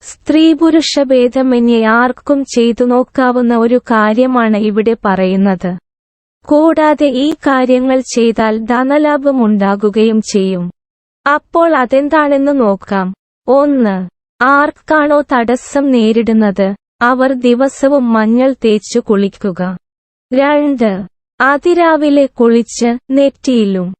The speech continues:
കഴുത്തിലും മഞ്ഞക്കുറി ചാർത്തുക. ചെറുതായാണെങ്കിലും കുഴപ്പമില്ല. മൂന്ന്, മഞ്ഞളിൽ മുക്കിയെടുത്ത മഞ്ഞച്ചരട് കൈയിലോ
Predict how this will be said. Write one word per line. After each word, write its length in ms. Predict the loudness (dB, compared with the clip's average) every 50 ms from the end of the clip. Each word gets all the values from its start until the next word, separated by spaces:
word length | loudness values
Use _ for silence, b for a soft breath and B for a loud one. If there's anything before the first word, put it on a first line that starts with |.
| _ _ _ _ _ _ _ -4
കഴുത്തിലും 680 | -2 0 2 0 0 0 -2 -2 0 0 2 2 2 0 0 0
മഞ്ഞക്കുറി 680 | 0 0 -2 0 -2 -2 -4 -4 _ -2 0 0 0
ചാർത്തുക. 720 | -2 -2 -2 0 0 0 -2 -6 -8 _ -4 -4 -2 -2 -4 -6 -6 -8 -12 _ _ _ _ _ _ -4
ചെറുതായാണെങ്കിലും 1300 | 0 2 2 4 2 2 0 0 0 0 2 2 2 0 0 0 0 0 0 0 0 2 2 0 -2
കുഴപ്പമില്ല. 840 | -4 -2 0 0 2 0 0 -2 _ -2 -2 0 0 0 -2 -2 -4 -6 -8 -10 -12 _ _ _ _ _
മൂന്ന്, 600 | 0 2 2 4 4 4 2 2 0 0 0 -2 -2 -4 -8 -12 _ _ _ _ _ _
മഞ്ഞളിൽ 640 | 0 0 2 2 0 0 0 2 2 2 2 2 2
മുക്കിയെടുത്ത 760 | 2 0 0 -2 -4 _ 0 0 0 2 0 -2 -4 _ -2
മഞ്ഞച്ചരട് 920 | -2 0 0 0 0 2 2 2 0 -2 -4 -4 -4 -2 0 0 0 0 -2
കൈയിലോ 640 | -4 -2 -2 -2 0 0 0 0 0 0 0 0